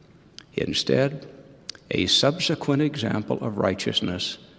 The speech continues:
provides a compensatory form of restitution. In this rigorous process, so much clearly depends upon meekness. Pride keeps repentance from even starting or from continuing.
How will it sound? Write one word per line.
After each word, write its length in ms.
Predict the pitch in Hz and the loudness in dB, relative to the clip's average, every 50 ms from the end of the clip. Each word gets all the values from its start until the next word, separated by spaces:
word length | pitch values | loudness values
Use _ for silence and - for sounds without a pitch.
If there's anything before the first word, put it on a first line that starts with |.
| - - - - - - - | -20 -20 -20 -20 -20 -8 -2
provides 640 | - 92 85 - 95 98 110 113 110 113 113 - - | -2 -2 0 2 0 2 2 2 2 2 2 2 0
a 120 | 101 98 | 0 0
compensatory 1040 | 95 - 95 87 90 - - 120 117 117 - - 113 - - - 107 104 104 104 104 | 0 -2 -4 -4 -4 -2 0 0 0 0 0 -2 -4 -4 0 0 2 2 2 0 0
form 480 | 98 - - 90 85 87 87 90 92 90 | -2 -2 -2 0 0 0 0 -2 -2 -2
of 180 | 90 85 90 | -4 -4 -2
restitution. 680 | 87 87 85 - - 95 - - 98 92 - - - - - - - - - - - - - - - - - - - - - - - _ - - - - - - - - - | -2 -2 -2 -2 -4 -4 -4 -4 -4 -4 -4 -8 -10 -12 -14 -20 -20 -20 -20 -20 -20 -20 -20 -20 -20 -20 -20 -20 -20 -20 -20 -20 -20 _ -20 -20 -20 -20 -20 -20 -10 0 4
In 140 | 165 190 | 4 6
this 200 | 185 180 160 147 | 6 6 4 4
rigorous 420 | 139 127 131 120 127 117 123 120 - | 4 4 4 4 4 2 2 0 0
process, 580 | - - 95 85 85 92 - - 95 92 - | 0 0 0 2 2 0 0 0 0 0 0
so 200 | - - 131 117 | 0 2 2 2
much 280 | 110 123 131 127 - - | 2 2 2 0 -2 -6
clearly 480 | - - - 165 156 151 147 147 139 123 | -6 0 2 4 4 6 6 4 4 2
depends 420 | 127 - - 120 113 113 113 104 | 0 -2 0 -2 0 0 0 -2
upon 340 | 113 - - 117 110 98 95 | -2 -2 -2 -2 0 0 0
meekness. 540 | 85 87 - - - 85 82 - - - - - - - - - - - - - - - - - - - - | 0 -2 -4 -4 -6 -6 -4 -4 -4 -6 -6 -12 -20 -20 -20 -20 -20 -20 -20 -20 -20 -20 -20 -20 -20 -14 -2
Pride 460 | - 123 117 120 131 139 131 120 - | 2 4 4 4 4 2 0 0 2
keeps 340 | - 135 131 131 - - 127 | 4 4 4 4 2 -2 -2
repentance 540 | 120 - - 127 120 117 113 120 120 113 | -2 -2 0 0 0 0 0 -2 -4 -4
from 160 | - 117 113 117 | -2 0 2 2
even 260 | 123 117 120 113 110 | 2 2 2 0 0
starting 560 | - - - - 107 117 117 104 95 - - - | -2 0 0 0 2 2 2 0 0 -4 -4 -4
or 120 | - 107 110 | -2 -2 -2
from 220 | - 127 113 113 | 0 -2 -2 -2
continuing. 760 | - - 110 104 - - 113 110 113 110 98 87 82 - - | 0 -2 -2 -2 0 0 2 2 4 2 2 0 -2 -6 -10